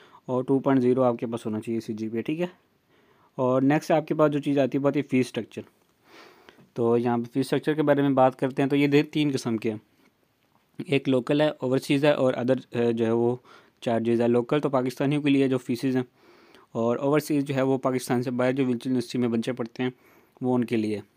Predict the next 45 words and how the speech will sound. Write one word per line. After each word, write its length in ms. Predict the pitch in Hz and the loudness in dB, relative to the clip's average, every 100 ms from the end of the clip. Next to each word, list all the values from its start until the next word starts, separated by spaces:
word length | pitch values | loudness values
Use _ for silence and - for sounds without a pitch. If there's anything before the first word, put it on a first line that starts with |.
| _ _ | _ _
तो 80 | - | -4
हम 300 | 123 123 123 | -2 2 2
लोकल 280 | 120 117 147 | 2 2 0
में 120 | 156 | 0
देखेंगे 380 | 135 127 139 139 - _ _ _ _ | 0 -2 -2 -4 -8 _ _ _ _
क्योंकि 200 | 131 123 | -8 -4
पाकिस्तानियों 640 | 127 123 127 - 127 131 131 | -4 -4 -4 -2 0 2 0
के 100 | 127 | 0
लिए 100 | 127 | -2
अभी 140 | 123 | 0
हम 80 | 127 | 0
स्पेशल 360 | 120 131 120 127 | -2 -4 -2 0
बना 240 | 123 117 | 0 0
रहे 120 | 117 | 0
हैं, 60 | 120 | -2
अगर 100 | 123 | -2
आप 60 | 120 | -2
बाहर 240 | 113 127 | 0 0
रहते 260 | 123 113 123 | -2 -4 -6
हैं 80 | 120 - - - _ - | -6 -18 -20 -20 _ -6
तो 80 | |
मुझे 240 | 120 120 123 | -2 0 0
कमेंट 300 | 127 123 131 | 0 -2 0
करना, 240 | 120 123 | -2 0
मैं 100 | 127 | 0
इंशाल्लाह 300 | 120 123 117 | 0 -2 -2
उसके 200 | 120 - | -2 0
बारे 180 | 120 117 | 0 2
में 100 | 117 | 0
आपको 220 | 110 - | -2 -4
वीडियो 200 | 110 110 | -2 -2
बना 200 | 107 107 | -2 -4
दूँगा, 200 | 107 107 | -4 -6
ठीक 200 | 110 147 | -6 -2
है। 120 | 156 151 - - - _ | -2 -4 -14 -20 -20 _
तो 160 | - 117 | -2 0
यहाँ 260 | 120 131 139 | 2 2 4
से 160 | 151 | 2
आप 100 | 127 | 2
देखें, 280 | 117 117 156 160 _ _ _ _ _ _ _ _ _ _ _ _ _ _ _ _ _ _ _ _ _ _ _ | 2 0 -2 -4 _ _ _ _ _ _ _ _ _ _ _ _ _ _ _ _ _ _ _ _ _ _ _
ये 160 | 123 131 | 2 2
एसोसिएट 380 | 127 123 135 | 0 -4 -2
डिग्री 240 | 123 123 123 | 0 0 0
प्रोग्राम्स 440 | 123 123 117 120 | -4 -2 0 0
हैं। 100 | 139 | -4